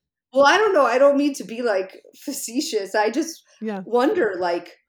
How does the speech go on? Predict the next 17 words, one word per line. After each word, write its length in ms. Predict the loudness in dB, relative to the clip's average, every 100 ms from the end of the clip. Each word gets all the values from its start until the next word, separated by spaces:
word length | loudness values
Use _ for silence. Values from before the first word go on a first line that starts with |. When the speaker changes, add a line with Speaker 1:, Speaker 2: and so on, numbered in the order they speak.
| _ _ _ _ _ -12
Speaker 1:
because 340 | -6 -4 -2
an-, 320 | 0 -2 -6 -2
I 140 | -2 -2
wonder 300 | -2 -2 -2
if 120 | -4
it's 160 | -8
just 220 | -10 -10 -4
we're 160 | -4
the 160 | -4 -6
only, 640 | -8 -8 -8 -8 -8 -12 -10
um, 460 | -8 -8 -10 -16 -20 _ _ _ _ _ -20
beings 460 | -18 -10 -8 -8 -6
that 180 | -6 -6
have 260 | -6 -6
conflict 560 | -8 -10 -10 -10 -14 -14
about 340 | -14 -14 -14
it. 140 | -16